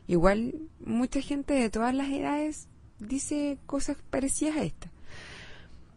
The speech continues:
Pero lo que realmente están diciendo es, "No quiero cambiar", o tal vez, "No confío en que tengo la capacidad de cambiar". Sería muy distinto si dijeran,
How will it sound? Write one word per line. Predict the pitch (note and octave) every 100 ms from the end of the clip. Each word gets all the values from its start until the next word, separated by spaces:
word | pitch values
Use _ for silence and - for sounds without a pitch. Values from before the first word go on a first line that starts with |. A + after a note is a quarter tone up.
| -
Pero | G#3+ A#3
lo | A#3+
que | C4 B3+ -
realmente | G#3 B3+ D#4 E4 D#4+ D4
están | - D4+ C#4+
diciendo | B3+ - D#4 A3 F#3 A3 -
es, | A3+ A#3 - - - - -
"No | A3+ B3+
quiero | A#3+ C4+ D4 D4
cambiar", | C4+ B3 C4+ C#4+ - - - - - - - - - - - - - -
o | G3 G3 - - -
tal | G3
vez, | F#3+ A#3+ A#3 -
"No | G#3+ A#3+
confío | - A#3+ G#3+ - - D#4 G#3+ G3 -
en | - G3+
que | -
tengo | G#3 A#3 A#3
la | B3
capacidad | A#3+ G#3+ G3+ - F3+ F#3+ B3
de | C4
cambiar". | B3+ B3+ C4 - - - - - - - - - - - - - - - - - -
Sería | - A3+ C4+
muy | C4+ D#4
distinto | D#4+ - - F4+ D#4 G3
si | G#3
dijeran, | F#3+ F3+ - G#3+ G#3+ G3